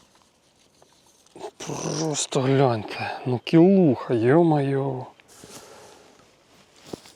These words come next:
Красунчик, просто не влазить в екран.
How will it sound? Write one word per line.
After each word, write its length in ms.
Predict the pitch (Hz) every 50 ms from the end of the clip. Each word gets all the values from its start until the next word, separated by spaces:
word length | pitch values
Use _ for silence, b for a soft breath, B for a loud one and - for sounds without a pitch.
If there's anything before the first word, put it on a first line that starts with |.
| _ _ _ _ _ _ _ _ _ - _ _ _ _ _ _ _ _ _ _ _ _ _ _ _ _ _ _ _ _ _ _ _ _ _ _ _ _ _ _ _
Красунчик, 840 | - - 123 117 113 - - - 143 123 113 107 - - - - _ _
просто 760 | - - 135 - - 139 143 151 165 170 175 160 - - 170
не 140 | 165 165 165
влазить 420 | 156 156 160 156 151 151 156 -
в 80 | 147 147
екран. 360 | 143 - - 139 120 110 98